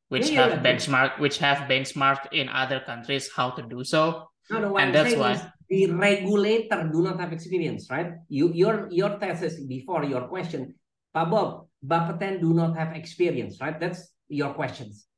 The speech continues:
Speaker 2: What my
Speaker 1: And
Speaker 2: answer is that, so does Bangladesh do not have experience, so does U E A. Dan you, so you, you have to differentiate between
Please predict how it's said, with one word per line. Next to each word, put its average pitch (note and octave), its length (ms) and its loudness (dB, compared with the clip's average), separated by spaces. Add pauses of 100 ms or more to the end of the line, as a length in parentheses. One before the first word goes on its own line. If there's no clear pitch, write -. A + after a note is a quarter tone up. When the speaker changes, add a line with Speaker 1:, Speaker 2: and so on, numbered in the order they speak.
(120)
Speaker 2:
What C#3+ 320 -6 (100)
my C#3 140 -2
Speaker 1:
And D#3 160 -2
Speaker 2:
answer A#3 380 0
is - 180 -16
that, - 320 -8 (200)
so A3+ 400 2
does A3+ 440 2 (340)
Bangladesh A3 540 0
do D#3 140 0
not G3+ 140 -2
have E3 140 -6
experience, C3 600 -8
so A3 180 0
does F#3 320 -2 (160)
U F3+ 180 0
E F#4 320 0
A. D#3 460 0
Dan C#3+ 320 -2 (220)
you, G3 140 -6
so A#3 140 2
you, G3 220 2
you F#3 340 -2
have B3 260 2
to A#3 60 -4
differentiate G3+ 640 -2
between D#3+ 420 0